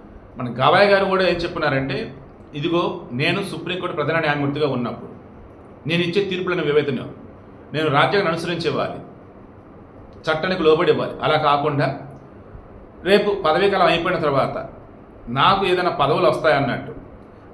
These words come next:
రాజకీయంగా నాకు ఏదైనా పునరావాసం లభించిందని నేను కనుక అనుకున్నా, then ఆటోమేటిక్‌గా తీర్పులు నేను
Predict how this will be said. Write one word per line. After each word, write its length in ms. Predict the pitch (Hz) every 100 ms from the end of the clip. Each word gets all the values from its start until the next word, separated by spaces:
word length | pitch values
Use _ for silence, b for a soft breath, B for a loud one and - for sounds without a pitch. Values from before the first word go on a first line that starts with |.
| 107
రాజకీయంగా 600 | 131 180 196 190 180 180
నాకు 160 | 160 156
ఏదైనా 260 | 147 135
పునరావాసం 400 | 151 185 180 170
లభించిందని 500 | 131 135 135 156 143
నేను 220 | 135 131
కనుక 140 | 135 131
అనుకున్నా, 440 | 135 143 123 117 - - - - - - - - - 131
then 140 | 170
ఆటోమేటిక్‌గా 600 | 147 165 185 175 180 180
తీర్పులు 400 | - 170 170 170
నేను 380 | 160 135 135